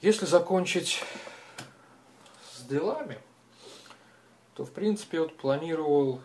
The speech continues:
в эту пятницу, на этой неделе, уехать в Москву, но, скорее всего, поеду на следующей неделе.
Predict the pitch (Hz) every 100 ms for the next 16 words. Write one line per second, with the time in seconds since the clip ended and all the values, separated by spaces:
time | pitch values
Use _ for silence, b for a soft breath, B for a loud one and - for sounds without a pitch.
0 | B B B B _ _ _ _ - _
1 | - 131 131 127 135 123 123 117 - 107
2 | - - 110 104 110 120 120 113 107 113
3 | 110 107 107 - 117 123 - 208 254 143
4 | 143 - - 131 123 - 123 113 110 113
5 | 117 110 117 110 - 208 220 214 196 185
6 | 180 175 170